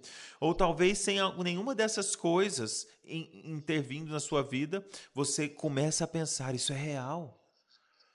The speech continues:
A vida não é nada sem Deus." Eu preciso de, de ter uma parte com o Deus vivo, eu preciso saber sobre a eternidade, sobre a minha alma.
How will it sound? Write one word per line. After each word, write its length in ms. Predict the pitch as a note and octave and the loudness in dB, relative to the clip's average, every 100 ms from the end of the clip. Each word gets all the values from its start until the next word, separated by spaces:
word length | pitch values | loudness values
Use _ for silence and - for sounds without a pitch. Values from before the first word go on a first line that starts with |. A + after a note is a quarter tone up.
| _ _ _ - | _ _ _ -6
A 140 | C#3 | -4
vida 260 | D3 F3 F3+ | 0 2 2
não 140 | F#3+ | 2
é 80 | G#3 | 0
nada 360 | F#3 G#3+ B3 | 0 0 0
sem 260 | A#3 G#3 E3 | 0 0 -4
Deus." 640 | A#2+ G2+ F#2+ F#2 - - _ _ _ _ _ _ _ _ _ _ - | -4 -2 -4 -6 -10 -10 _ _ _ _ _ _ _ _ _ _ -2
Eu 120 | C#3 | -2
preciso 800 | C#3+ D#3+ - E3+ A3 E3+ C3+ G#2 - - | 0 -2 0 0 0 0 -2 -4 -8 -16
de, 420 | A#2 B2+ D#3 D#3 C3+ | -4 -2 -2 -4 -4
de 160 | D3 | -6
ter 220 | D3 E3 | -2 -2
uma 160 | E3+ F3 | 0 -2
parte 520 | F3 E3 F#3 A3 - | 0 0 0 -2 -4
com 360 | - E3 D#3 D3 - | -2 0 0 -4 0
o 120 | D#3 | 0
Deus 340 | C3+ E3 F3+ | 4 4 4
vivo, 380 | C3+ F3 B3 A3 | -2 -6 -4 -2
eu 60 | E3 | 6
preciso 380 | G#3+ G#3 F#3 F#3 | 10 10 8 -2
saber 360 | G#3 F#3+ F#3+ | 2 4 4
sobre 280 | G3 G3 F#3+ | 2 2 0
a 20 | |
eternidade, 720 | F#3+ F#3+ F#3+ F#3 C#3 E3 A3 G3+ | 0 0 0 0 0 -2 -4 -4
sobre 300 | - E3+ F#3 | -2 0 -2
a 20 | |
minha 240 | F#3+ G#3+ | -4 -4
alma. 600 | G3+ G#3+ C4+ C#4 E3 G2 | -2 -2 -4 -4 -6 -8